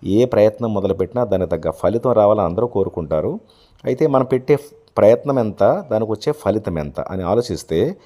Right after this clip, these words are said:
ప్రతి మనిషి కూడా ఎఫర్ట్ పెడతాడు, పై, పై లైన్ అండి. దాని తర్వాత రిజల్ట్ వస్తది. ఆ రిజల్ట్ ఏంటి అంటే, ఇటు పాజిటివ్ రిజల్ట్ వస్తే సక్సెస్ అవుతారు. ఒకవేళ అదే రిజల్ట్ నెగిటివ్ వచ్చిందనుకోండి, ఆ నెగిటివ్ ఎందుకు వచ్చిందో రీజన్స్ కనపడతాయండి.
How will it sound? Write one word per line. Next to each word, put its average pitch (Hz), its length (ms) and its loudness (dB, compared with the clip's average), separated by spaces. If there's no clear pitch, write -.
ప్రతి 117 260 2
మనిషి 135 320 -2
కూడా 123 240 2
ఎఫర్ట్ - 360 0
పెడతాడు, 98 320 2
పై, 95 260 2
పై 90 120 4
లైన్ 85 200 2
అండి. 90 300 -4
దాని 82 120 -4
తర్వాత 85 280 -2
రిజల్ట్ 101 420 2
వస్తది. 104 500 -2
ఆ 76 380 -2
రిజల్ట్ 131 320 2
ఏంటి 107 300 -2
అంటే, 101 160 -6
ఇటు 117 80 -6
పాజిటివ్ 117 480 0
రిజల్ట్ 107 380 0
వస్తే 98 260 -2
సక్సెస్ - 440 -8
అవుతారు. 78 360 -4
ఒకవేళ 120 360 2
అదే 120 240 4
రిజల్ట్ 143 320 0
నెగిటివ్ 156 300 -6
వచ్చిందనుకోండి, 143 640 -4
ఆ 107 180 2
నెగిటివ్ 139 440 -2
ఎందుకు 165 220 -2
వచ్చిందో 156 260 0
రీజన్స్ 143 440 2
కనపడతాయండి. 78 720 -2